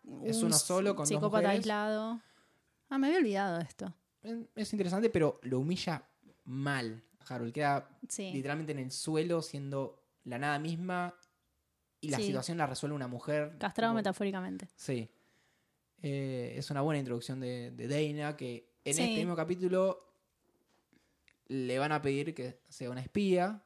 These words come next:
Speaker 2: porque es cuando empiezan a decir, "Che, hay que ir a ver qué está pasando del otro lado".
Speaker 1: Ujú.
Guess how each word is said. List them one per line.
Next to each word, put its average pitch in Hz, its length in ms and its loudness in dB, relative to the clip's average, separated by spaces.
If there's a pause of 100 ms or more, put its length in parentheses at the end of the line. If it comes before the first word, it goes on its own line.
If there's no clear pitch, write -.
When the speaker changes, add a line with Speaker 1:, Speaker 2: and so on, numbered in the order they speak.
Speaker 2:
porque 131 200 -6
es - 40 -14
cuando 139 220 -6
empiezan 135 360 -8
a - 20 -6
decir, 131 200 -8
"Che, 131 220 -2
hay 131 160 -4
que 139 140 -6
ir 139 160 0
a - 40 0
ver 139 240 -4
qué 139 120 -4
está 139 340 -8
pasando 139 480 -6
del 120 180 -4
otro 139 200 -4
lado". 156 520 2 (140)
Speaker 1:
Ujú. 202 340 -2